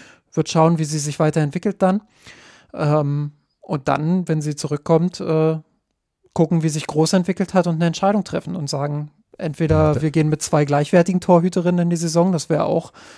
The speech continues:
Speaker 1: eine interessante Nummer, äh, oder man sagt, ähm, eine von beiden ist klar stärker und, äh, dann kann man immerhin noch eine Ablösesumme mit einer von beiden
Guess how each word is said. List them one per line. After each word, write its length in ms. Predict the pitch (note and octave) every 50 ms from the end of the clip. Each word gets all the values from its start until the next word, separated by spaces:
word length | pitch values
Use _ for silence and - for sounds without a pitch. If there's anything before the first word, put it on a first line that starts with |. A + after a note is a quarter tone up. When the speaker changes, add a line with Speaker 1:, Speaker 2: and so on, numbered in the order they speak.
| - _ _
Speaker 1:
eine 100 | F3 F3
interessante 480 | E3+ E3 - - - F#3+ E3+ E3 F#3
Nummer, 320 | E3+ E3 F3 F3+ F#3+ G3+ G3+ -
äh, 320 | F#3+ F3 D#3 D3 D3+ D#3+
oder 260 | F#3+ D#3+ D3+ D3+ E3 D#3+
man 160 | D#3+ D#3+ D#3
sagt, 360 | D3+ D3+ D3+ D#3 - _ -
ähm, 440 | D3 D#3 D#3 D3+ D3 D3 D3 D3+ D3 - _ - - - - - - - - _ _ _ _
eine 240 | - D#3 D3+ D3+ D3+
von 180 | - E3+ D#3
beiden 260 | D#3 D#3 D#3 D#3+ D#3+
ist 120 | E3 D3+ -
klar 220 | - - D#3 D3+
stärker 420 | - - - E3 E3+ - - - E3+
und, 260 | F3 D#3 C#3+ - -
äh, 100 | D#3 - -
dann 180 | - D3+ D3+ D3
kann 160 | - E3 D#3
man 160 | D#3 D3+ D#3
immerhin 300 | F3 F3 E3 F3 E3 D#3+
noch 140 | D#3+ D3+ C#3
eine 100 | D3+ D3+
Ablösesumme 600 | - - - E3+ E3 E3 E3+ D#3 D#3+ E3 E3+ E3
mit 160 | E3 E3 -
einer 240 | - - - F#3 D3+
von 180 | - F3+ E3 C#3+
beiden 500 | D#3 D3+ D3+ D#3+ E3 D#3+ E3 E3+ F#3+